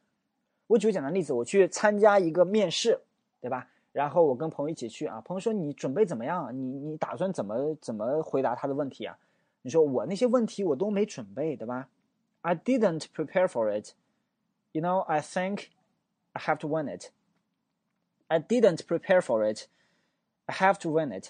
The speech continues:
我必须要 win it，我必须要随机应变，呃，随-，随机应变了，对吧？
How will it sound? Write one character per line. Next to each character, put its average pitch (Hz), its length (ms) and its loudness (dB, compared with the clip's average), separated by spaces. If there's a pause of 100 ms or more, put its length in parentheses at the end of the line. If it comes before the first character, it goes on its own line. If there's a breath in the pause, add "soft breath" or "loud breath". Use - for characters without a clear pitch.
我 135 140 0
必 208 180 0
须 190 100 0
要 175 140 8
win 147 320 -2
it， - 140 -18 (160)
我 127 100 -4
必 165 120 -4
须 175 140 0
要 156 220 2 (160)
随 - 240 -2
机 151 140 -6
应 151 120 -4
变， 147 200 2
呃， 135 200 -8
随-， 156 240 -8
随 147 200 -2
机 151 100 -6
应 180 180 -4
变 190 200 2
了， - 160 -12
对 101 60 -12
吧？ 104 160 -10